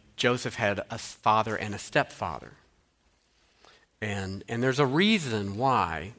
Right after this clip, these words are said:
we'll explain the reason why one follows through the, Nathan, the son of David, the other follows through Solomon, the son of David. But you might say, "Well, what, why are these open to debate? Why it is that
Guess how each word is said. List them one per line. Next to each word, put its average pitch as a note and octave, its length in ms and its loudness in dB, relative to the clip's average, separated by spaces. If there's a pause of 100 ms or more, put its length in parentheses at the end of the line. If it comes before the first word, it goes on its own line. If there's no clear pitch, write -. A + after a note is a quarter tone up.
we'll A2+ 160 -6
explain A#2 420 -4
the G#2+ 80 -2
reason G#2+ 440 -6
why G2 480 0 (440)
one A#2 480 0 (260)
follows G#2+ 600 2
through G#2 600 -4 (1040)
the, G#2 120 -8 (280)
Nathan, A2 540 0
the F#2+ 80 -4
son F#2+ 300 -4
of F#2+ 140 -8
David, F#2+ 400 -4
the G2 140 -4
other G#2+ 200 -6
follows G2 600 -6
through F#2 280 -8 (160)
Solomon, G2+ 580 -2
the F2 60 -10
son F#2 240 -8
of F2 140 -12
David. E2+ 320 -10 (1300)
But B2+ 200 0 (600)
you C3+ 120 -2
might E3+ 180 2
say, F3 160 2
"Well, C#3+ 160 2
what, E3+ 220 2 (100)
why D3+ 260 4
are A3 60 4
these D#3 220 0
open D#3 280 0
to A#2 140 -4
debate? G#2 640 -4 (100)
Why A#2 320 2
it A2+ 140 0
is A#2 340 -2
that G2+ 220 -2